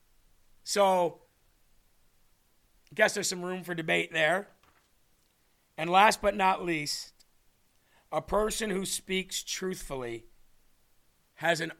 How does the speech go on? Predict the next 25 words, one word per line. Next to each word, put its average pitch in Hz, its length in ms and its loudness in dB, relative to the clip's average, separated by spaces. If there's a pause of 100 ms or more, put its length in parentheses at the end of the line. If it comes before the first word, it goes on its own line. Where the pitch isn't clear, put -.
honest 165 540 0 (220)
heart. - 520 -6 (1120)
And 123 160 -14
ladies 170 260 0
and 175 120 -6
gentlemen, 139 460 0 (1080)
that's 147 380 2
me. 131 260 -10 (1080)
Out 151 200 4
of 139 120 -2
all 202 360 10
of 208 140 2
these, 160 480 0 (640)
I 170 160 6
speak 190 440 -4
truthfully 120 680 -12 (500)
and 117 180 -12
I 170 180 2
don't 170 360 0
lie. 127 380 -2 (1120)
So - 160 -14
that's 139 200 -4
an 165 80 -8 (100)
honest 175 400 2
heart. - 460 -8